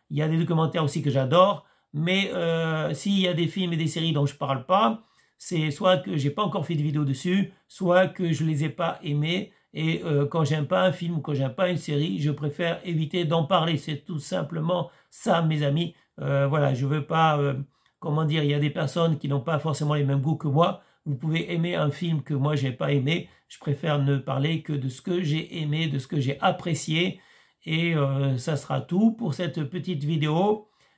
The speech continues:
Donc, euh, je vous dis à demain mardi pour une nouvelle vidéo. Et j'espère que vous êtes tous en bonne santé et que tout va bien pour vous.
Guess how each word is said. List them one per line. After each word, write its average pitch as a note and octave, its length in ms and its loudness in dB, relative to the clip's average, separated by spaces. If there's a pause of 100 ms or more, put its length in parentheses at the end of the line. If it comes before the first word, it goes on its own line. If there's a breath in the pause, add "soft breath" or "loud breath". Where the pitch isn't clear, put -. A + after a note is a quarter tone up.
(140 soft breath)
Donc, D#3 360 2
euh, D#3 240 2
je C#3+ 140 2
vous E3 200 0
dis E3+ 300 -2
à G3+ 140 0
demain F#3 400 4
mardi D#3+ 480 2
pour D3+ 300 0
une C3+ 220 4
nouvelle F3+ 720 4
vidéo. D#3+ 680 2 (320 loud breath)
Et D#3+ 220 0
j'espère D3 440 -2
que - 60 -8
vous D3 140 0
êtes C#3 240 0
tous E3+ 240 -2
en C3 100 -2
bonne G3 340 4
santé F#3 640 -2 (320 soft breath)
et C#3+ 200 0
que - 80 -4
tout F#3 260 0
va F3+ 160 4
bien F3 240 4
pour D#3 220 0
vous. F#3+ 440 4